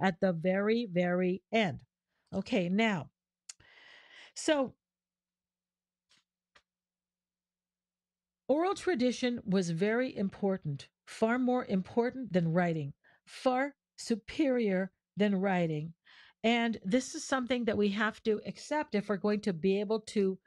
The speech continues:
properly understand the New Testament and, frankly, the limitations of the New Testament. Okay, because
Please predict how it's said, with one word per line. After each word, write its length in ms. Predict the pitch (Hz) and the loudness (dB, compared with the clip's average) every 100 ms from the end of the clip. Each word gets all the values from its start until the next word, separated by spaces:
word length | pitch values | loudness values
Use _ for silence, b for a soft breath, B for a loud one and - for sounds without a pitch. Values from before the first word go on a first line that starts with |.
| _ _ _ | _ _ _
properly 800 | - - 262 370 - 339 285 269 220 | -10 -2 0 -2 -2 0 2 0 0
understand 880 | 208 196 202 185 - 214 202 202 185 | 0 2 -2 -2 -4 -2 0 0 2
the 80 | |
New 180 | 185 214 | 2 2
Testament 600 | - 220 208 214 208 202 - | 0 -2 -2 0 0 0 -2
and, 180 | 196 | -4
frankly, 720 | - 233 277 359 - 180 175 180 _ _ _ _ - | -2 -2 0 -2 0 0 0 -4 _ _ _ _ -10
the 200 | 160 180 | 0 2
limitations 920 | 180 175 170 - 294 311 - 143 131 | 4 2 0 -2 -2 -2 -2 -4 -2
of 140 | 139 151 | -2 0
the 80 | |
New 180 | 143 143 | 2 0
Testament. 680 | - 147 135 - 131 131 - _ _ B B B | -2 -4 -4 -4 -4 -6 -10 _ _ B B B
Okay, 300 | 190 196 226 | -2 2 2
because 640 | 190 202 - 220 202 190 | 2 -4 -2 0 0 -2